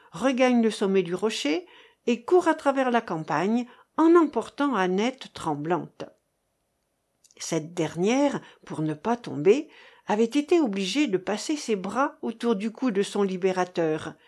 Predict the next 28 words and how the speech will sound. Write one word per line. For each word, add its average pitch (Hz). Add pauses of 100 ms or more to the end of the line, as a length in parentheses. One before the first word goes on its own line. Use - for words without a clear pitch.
(440)
et 160
lorsqu'elle 233
fut 302
sur 208
le 185
rocher, 170 (420)
la 190
lueur 277
de 196
la 196
lune 330
lui 247
permit 285
de 208
reconnaître 220
l'étranger 220
de 175
la 180
voiture 202 (400)
à 175
sa 180
grosse 254
tête 226
frisée 180
si -
remarquable. 175 (1200)
Annette, 311 (160)
alors, 196